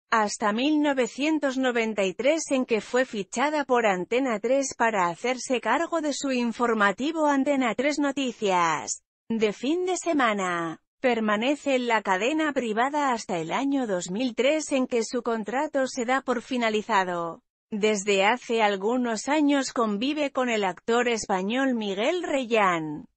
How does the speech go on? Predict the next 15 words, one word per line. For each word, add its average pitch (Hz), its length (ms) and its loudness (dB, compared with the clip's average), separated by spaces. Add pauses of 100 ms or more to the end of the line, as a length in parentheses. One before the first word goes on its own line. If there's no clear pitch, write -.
(240)
En 214 260 0
dos 185 240 -2
mil 226 320 -2
diez, 269 420 -2
Hectárea 294 680 0
ha - 20 0
recibido 254 720 -2
la 254 120 2
Medalla 254 520 0
de 190 240 2
Oro 233 260 2
de 208 160 2
Mérito 302 480 -2
al 277 220 2
Trabajo, 202 1000 2